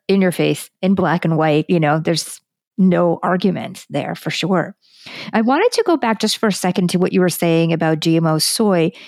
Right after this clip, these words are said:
and peanut allergies. Do you think that that's also sort of like a molecular mimicry issue where the G M O soy has some similarity, I guess, to peanuts? Or why do you think that there's a correlation there?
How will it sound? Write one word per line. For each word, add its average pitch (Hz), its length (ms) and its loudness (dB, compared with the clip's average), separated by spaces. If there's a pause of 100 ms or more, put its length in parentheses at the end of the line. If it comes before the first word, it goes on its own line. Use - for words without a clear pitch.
(180)
and 190 180 0
peanut 226 340 2
allergies. 143 580 -4 (300)
Do 208 140 2
you 269 140 6
think 262 300 0
that 240 180 -2
that's 202 220 0 (100)
also 202 500 0
sort 190 240 2
of 185 80 -2
like 180 180 0
a 180 60 0
molecular 180 600 0
mimicry 196 560 2
issue 247 500 2
where 175 580 2 (300)
the 185 180 0
G 180 200 2
M 180 100 2
O 170 120 2
soy 175 520 2
has 165 440 0 (240)
some 175 640 -2 (120)
similarity, 214 960 2
I 285 120 0
guess, 311 160 0
to 330 100 -4
peanuts? 330 440 -2
Or 247 80 2
why 233 180 0
do 254 80 2
you 254 120 2
think 226 280 0
that 214 160 -2
there's 208 200 2
a 202 60 0
correlation 196 560 2
there? 196 260 0